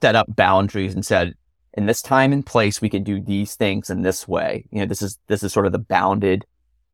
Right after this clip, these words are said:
play, play time, uh, and game. But again, to go back to this idea of, like, warped play, um,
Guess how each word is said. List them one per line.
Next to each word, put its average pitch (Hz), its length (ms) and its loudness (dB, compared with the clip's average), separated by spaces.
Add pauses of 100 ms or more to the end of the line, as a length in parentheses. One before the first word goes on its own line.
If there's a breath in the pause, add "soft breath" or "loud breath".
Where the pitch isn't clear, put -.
(120)
play, 104 340 4 (540)
play 117 260 2
time, 92 520 0 (440)
uh, 92 320 4
and 92 220 -4
game. 95 400 0 (280)
But 104 280 4 (880)
again, 113 220 4
to 101 60 4
go 107 80 4
back 104 160 2
to 104 60 -10
this - 140 -8
idea 95 240 2
of, - 40 0
like, 92 160 0
warped 101 480 0
play, 98 480 -2 (360)
um, 92 300 -2